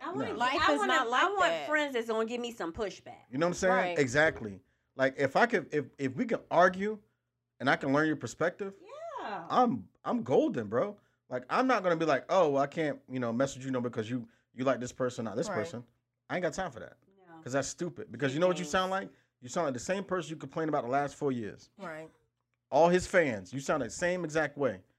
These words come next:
Speaker 3: Right.
Speaker 2: Like, you can't
Speaker 3: But you just on the opposite side.
Speaker 2: Opposite side. That's it.
Speaker 3: Right.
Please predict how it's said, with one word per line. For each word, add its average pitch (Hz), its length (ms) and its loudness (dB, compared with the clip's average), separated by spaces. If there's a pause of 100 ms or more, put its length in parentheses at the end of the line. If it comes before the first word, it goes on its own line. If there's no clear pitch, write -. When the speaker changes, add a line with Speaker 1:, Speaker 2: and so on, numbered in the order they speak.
(120)
Speaker 3:
Right. 165 340 -10
Speaker 2:
Like, 104 140 -8 (100)
you 156 100 -6
can't 165 360 0 (240)
Speaker 3:
But 240 160 -10
you 247 100 -6
just 240 160 -6
on 220 100 -6
the 196 80 -4
opposite 185 440 -4
side. 147 320 -6
Speaker 2:
Opposite 143 340 2
side. 107 300 -6
That's 131 180 -4
it. 101 100 -6
Speaker 3:
Right. 160 220 -10